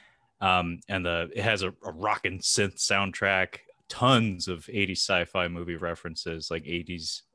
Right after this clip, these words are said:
stuff like Terminator and Aliens and stuff like that. Uh, I was super hyped for it just because of the art style. Uh, it turns out the gameplay was plenty good as well. Uh, unfortunately, it ended up being one of those games that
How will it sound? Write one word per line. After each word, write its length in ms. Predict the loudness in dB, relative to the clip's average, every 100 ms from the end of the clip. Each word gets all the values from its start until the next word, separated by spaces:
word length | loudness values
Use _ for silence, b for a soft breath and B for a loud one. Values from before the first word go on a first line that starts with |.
| _
stuff 380 | -4 0 0 -2
like 180 | -8 -8
Terminator 640 | -4 -2 -2 -6 -8 -10
and 160 | -10 -10 -2
Aliens 580 | 0 0 -6 -8 -10
and 100 | -8
stuff 320 | -4 -2 -4 -8 b b _
like 140 | -20 2
that. 300 | 4 4 2 B B B B B B
Uh, 300 | 4 6 4 0 _ 4
I 160 | 6 6
was 180 | 4
super 400 | 2 2 2 2
hyped 240 | 4 2 2
for 200 | 0 0
it 80 | 2
just 200 | 0 0
because 220 | 0 0
of 80 | -2
the 80 |
art 260 | 2 2 2
style. 460 | 4 6 6 4 B B B B B 2
Uh, 200 | 4 4
it 60 | 4
turns 260 | 4 6
out 140 | 4 4
the 80 |
gameplay 420 | 4 4 6 4 4
was 140 | 4
plenty 260 | 0 0 2
good 220 | 2 2
as 120 | -2
well. 460 | 4 6 6 4 0 B B B B _ 4
Uh, 320 | 6 6 2 -4 -20 -20 _ 0
unfortunately, 640 | 2 6 6 8 8 8
it 80 | 8
ended 240 | 6 6
up 120 | 6 6
being 220 | 4 4
one 120 | 2
of 60 | 2
those 160 | 0
games 360 | 2 2 2 2
that 180 | 0